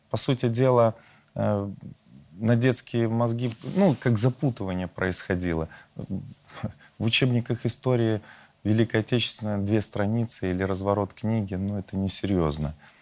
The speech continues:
И объяснение по коллаборационистам,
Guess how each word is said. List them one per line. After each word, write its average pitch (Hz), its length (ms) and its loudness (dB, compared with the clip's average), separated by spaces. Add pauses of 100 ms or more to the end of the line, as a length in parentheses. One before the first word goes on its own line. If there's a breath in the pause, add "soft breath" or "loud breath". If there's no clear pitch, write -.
(240 loud breath)
И 95 320 0
объяснение 101 840 0 (300)
по 107 160 0
коллаборационистам, 98 1120 0